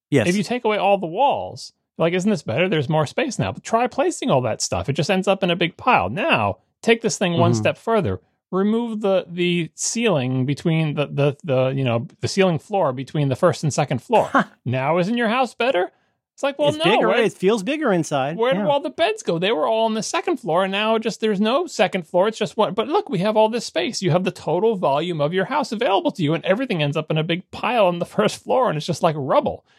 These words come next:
Speaker 1: Yeah.
Speaker 2: That's, that's what a bag is like without a bag in a bag. It's like a house with no walls and also no <laughs> dividing floor between the f-, between the floors.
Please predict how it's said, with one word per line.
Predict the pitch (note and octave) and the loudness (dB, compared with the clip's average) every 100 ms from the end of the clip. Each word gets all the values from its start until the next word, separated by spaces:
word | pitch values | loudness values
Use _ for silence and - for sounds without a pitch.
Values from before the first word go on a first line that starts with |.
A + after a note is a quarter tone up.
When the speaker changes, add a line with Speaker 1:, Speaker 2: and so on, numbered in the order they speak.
| _ | _
Speaker 1:
Yeah. | G3+ A3 | 2 2
Speaker 2:
That's, | G#3 - | 2 0
that's | F3 - | -2 0
what | G3+ | 0
a | E3 | 0
bag | D3+ D#3 E3+ | 2 0 0
is | C#3 | -2
like | C3+ D#3+ A2+ | -2 -2 0
without | B2 A2+ A#2 | -2 0 2
a | |
bag | A2+ B2 A#2 | 2 2 0
in | A#2 | -2
a | G#2 | 0
bag. | D3 C3+ F#2 | 2 2 0
It's | F#2+ | -4
like | A#2 B2 | -4 -4
a | |
house | - D3+ D3 - _ _ _ | -2 0 0 -2 _ _ _
with | B2+ A#2+ | -4 -2
no | A2+ D#3+ | 0 0
walls | F#3 C#3+ C3 C3 B2 | 0 0 2 0 -4
and | - C3 | -4 0
also | D3+ C#3+ E3 B2+ | 0 0 -2 0
no | A#2+ C#3 D3 D#3 | -2 0 2 0
<laughs> | C3 | -2
dividing | D3 D3 D3+ E3+ C#3+ | -2 0 0 0 -4
floor | - D#3 C3+ | -4 0 0
between | C#3+ C#3 D3+ C3+ | 0 -4 -2 0
the | |
f-, | D#3 - F4 - C#3 F3 | -2 -4 -18 -12 -12 -10
between | E3 D#3 G#3 | -6 -2 0
the | G#3+ | 0
floors. | - D4 F3+ G#2 - | 0 -2 0 -4 -14